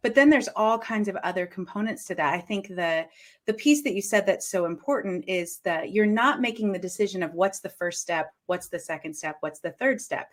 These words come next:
Those are extra decision points that take more time. When you pre-make those decisions, it becomes seamless. And emotionally, it reduces stress and it reduces a lot of friction among people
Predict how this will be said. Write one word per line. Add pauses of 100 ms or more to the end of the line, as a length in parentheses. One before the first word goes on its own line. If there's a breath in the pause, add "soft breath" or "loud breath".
(200 loud breath)
Those
are
extra
decision
points
that
take
more
time. (260 loud breath)
When
you
pre-make
those
decisions,
it
becomes
seamless. (360 loud breath)
And
emotionally, (460 loud breath)
it
reduces
stress
and
it
reduces
a
lot
of
friction
among
people